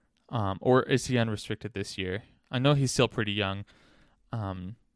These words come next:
and I know he's looking for max money. But so John Collins would definitely be an awesome addition to the Jazz, like, like, no question about that. I am,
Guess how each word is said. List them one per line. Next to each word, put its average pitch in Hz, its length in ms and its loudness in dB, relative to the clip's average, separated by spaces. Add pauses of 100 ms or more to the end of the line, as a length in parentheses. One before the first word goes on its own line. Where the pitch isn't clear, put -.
(640)
and 123 140 2
I 120 80 6
know 131 240 4
he's 123 280 0
looking 117 300 0
for 107 140 -2
max 101 400 -4
money. 92 440 -8 (1600)
But 107 280 -2
so - 180 -2
John 135 280 0
Collins 135 300 2
would 113 140 0 (680)
definitely 131 460 0
be 117 160 2
an 113 160 0
awesome 113 420 0
addition 110 380 -2
to 113 80 -8
the 104 100 -6
Jazz, 98 400 -2
like, - 340 -8 (680)
like, - 180 -14 (160)
no 127 240 2
question 113 400 -2
about 104 280 -2
that. 107 280 0 (800)
I 123 180 4
am, 123 600 2